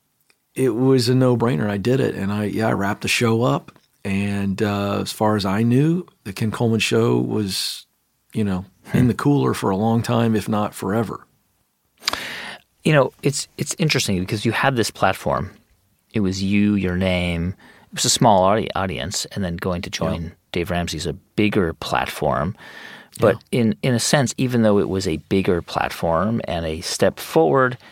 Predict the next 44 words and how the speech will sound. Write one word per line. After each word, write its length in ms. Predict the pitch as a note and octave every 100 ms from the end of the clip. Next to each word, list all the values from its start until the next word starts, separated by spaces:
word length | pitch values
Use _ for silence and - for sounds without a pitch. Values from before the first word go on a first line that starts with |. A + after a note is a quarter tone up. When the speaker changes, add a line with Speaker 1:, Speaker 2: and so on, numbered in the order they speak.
| - - -
Speaker 2:
it 120 | - -
sounds 300 | E3+ A3+ -
like 160 | G3+ -
p-, 100 | - - -
p-, 80 | -
initially 920 | D#3 C#3+ D3+ F3 - G2 C#2 C#2 G2 - _ -
it 160 | A#2+
was 200 | A#2+ A2
a, 80 | A2 - -
a 240 | B2 -
little 160 | D3+ A3+
bit 120 | E4+
of 80 | G3
a 80 | G2
kind 340 | - - C3
of 80 | F#2+
a 40 |
step 280 | - - - -
backwards 600 | - - - B1+ - - -
in 140 | G2+
order 260 | F#2 E2+ E2+
to, 160 | - _ _ _ _ -
i-, 140 | -
is 160 | - D3+
that, 180 | E3+ - -
is 120 | D3
that 160 | G#3 -
fair 340 | - - G3 G#3+
to, 240 | - G#3 - _ _ _ _ _ _ - - -
to 100 | D#3+
kind 180 | E3
of 60 | D#3+
characterize 400 | - E3+ F#3 F3+
it 80 | F#3
that 160 | F#3
way, 140 | G3+ G3
or 60 |
is 80 | C3
that, 140 | A#2+ -
am 120 | A#2
I 60 | G#2+
completely 460 | - G#2 G#2 F#2+
off 180 | D2 -
base? 300 | - C2+ -